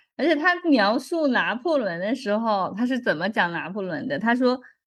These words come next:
，“拿破仑是农场里唯一的巴克夏猪，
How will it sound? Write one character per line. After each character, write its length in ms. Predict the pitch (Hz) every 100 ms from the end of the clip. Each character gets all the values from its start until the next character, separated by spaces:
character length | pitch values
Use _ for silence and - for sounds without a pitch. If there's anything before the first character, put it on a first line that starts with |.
| _ -
，“拿 180 | 180
破 180 | 220 330
仑 180 | 254 214
是 260 | 254 277 220
农 260 | 190 202
场 340 | 240 277 277 277
里 140 | 202
唯 280 | 175 175 180
一 280 | 220 247 247
的 340 | 233 147 64 -
巴 200 | 277 285
克 220 | - 220
夏 260 | 233 180
猪， 300 | 190 190 185